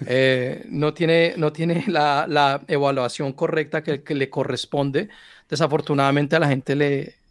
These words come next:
la gente en este momento vive engañada pensando que el B T C es oro digital y en realidad no lo es. No cumple con, con lo que requiere ser y lo, lo que requiere tener una moneda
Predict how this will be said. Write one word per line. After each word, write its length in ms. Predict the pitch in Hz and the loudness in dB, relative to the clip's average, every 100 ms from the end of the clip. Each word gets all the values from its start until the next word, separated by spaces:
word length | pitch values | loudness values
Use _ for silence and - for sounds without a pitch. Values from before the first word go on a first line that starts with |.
| _ | _
la 120 | 143 | -2
gente 260 | 131 117 131 | -2 0 0
en 60 | 135 | 0
este 180 | - | 0
momento 380 | 139 123 - 131 | 2 0 0 0
vive 220 | 135 139 | 2 2
engañada 460 | 139 131 131 185 190 | 2 2 2 4 2
pensando 400 | 147 127 135 143 | 0 -2 -2 -2
que 280 | - 131 - - - _ | 2 0 0 -20 -20 _
el 220 | - 135 | 0 0
B 180 | 123 160 | 4 4
T 200 | 156 165 | 4 2
C 540 | - 180 214 170 156 139 | 4 4 4 2 2 2
es 140 | - - | 0 2
oro 240 | 156 156 | 8 8
digital 480 | 151 147 - 123 196 | 6 2 4 4 4
y 20 | |
en 80 | 180 | 2
realidad 460 | 147 127 127 120 | 2 0 0 0
no 260 | 117 120 131 | 0 2 4
lo 180 | 135 127 | 4 2
es. 320 | 156 202 - - - - | 0 -4 -10 -20 -14 0
No 180 | 135 - | 0 4
cumple 340 | 147 143 147 | 2 4 0
con, 460 | - 135 123 117 117 _ _ _ _ _ _ _ | 2 -2 -2 -4 -8 _ _ _ _ _ _ _
con 160 | - 139 | -4 0
lo 120 | 123 | 0
que 300 | - 135 131 - | 2 2 2 0
requiere 600 | 147 131 170 160 151 156 | 0 2 6 8 8 6
ser 380 | 180 156 151 285 | 6 4 4 0
y 80 | |
lo, 160 | 156 147 165 | 0 2 0
lo 120 | 151 | -2
que 160 | 147 143 - | -2 -4 -4
requiere 420 | 165 151 190 220 | -2 0 4 4
tener 360 | 180 156 156 - | 4 0 0 0
una 220 | 185 190 | 0 2
moneda 520 | 175 139 143 147 175 | 2 0 0 -2 -4